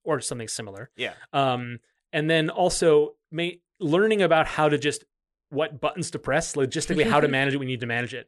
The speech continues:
Speaker 2: Yeah.
Speaker 1: Because the thing is, a pull request or an issue will pop in at a random time of the day
Speaker 2: <laughs> Right.
Speaker 1: when I am busy doing something else.
Speaker 2: Yeah.
Speaker 1: And I wanna be responsive, and I am the only person working on it right now. And I want to make sure that people who've invested some time into using it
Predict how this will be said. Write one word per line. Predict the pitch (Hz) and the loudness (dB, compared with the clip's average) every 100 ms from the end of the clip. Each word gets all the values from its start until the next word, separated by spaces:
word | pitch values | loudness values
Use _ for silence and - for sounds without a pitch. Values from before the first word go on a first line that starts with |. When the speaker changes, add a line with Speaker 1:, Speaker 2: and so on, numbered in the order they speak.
| - | -8
Speaker 2:
Yeah. | 123 208 | -6 -2
Speaker 1:
Because | - 202 185 - _ - | 0 0 0 -8 _ -12
the | 170 | -6
thing | 226 240 | -2 2
is, | 220 - | 2 0
a | 190 | -4
pull | - 262 | -2 -2
request | 226 208 190 - - | 0 0 -2 -4 2
or | 151 | 4
an | 139 135 | 2 2
issue | 185 - 127 | -2 0 -2
will | 120 | -2
pop | - 185 170 | -2 -2 0
in | 185 135 123 _ _ _ | 0 -2 -6 _ _ _
at | 170 131 | 0 2
a | 120 | 4
random | 127 214 262 285 | 6 4 4 2
time | - 247 240 | 2 2 2
of | 240 220 | 2 0
the | |
day | 202 196 156 143 143 | 2 4 6 6 8
Speaker 2:
<laughs> | |
Right. | 139 135 131 147 | 8 8 8 8
Speaker 1:
when | 165 | 6
I | 180 | 8
am | 180 | 8
busy | 165 160 | 6 6
doing | 147 147 | 6 4
something | 143 143 120 | 4 0 0
else. | 113 120 | 0 0
Speaker 2:
Yeah. | 113 110 185 | -2 -4 0
Speaker 1:
And | 202 | 2
I | |
wanna | 269 233 | 4 2
be | 196 | 2
responsive, | 151 - 117 107 120 143 - | 0 -2 -6 -6 -8 -10 -4
and | 156 | 2
I | 180 | 4
am | 185 | 4
the | 156 | 4
only | 151 | 2
person | 143 120 117 | 0 -2 -4
working | 104 107 | -4 -6
on | |
it | 107 | -8
right | 107 107 | -10 -10
now. | 107 110 - - 147 | -12 -14 -18 -10 0
And | 160 | 2
I | |
want | 175 208 - | 4 2 0
to | 190 | -2
make | 170 | -2
sure | - | -2
that | 156 | -2
people | 156 156 143 | -2 -4 -2
who've | 139 | -2
invested | 120 139 - 127 | -2 -2 -4 -6
some | 120 | -8
time | - 143 123 120 - _ _ - | -6 -4 -4 -6 -14 _ _ -10
into | 131 - | -8 -6
using | 123 127 254 247 135 | -6 -2 0 0 -4
it | - - | -8 -14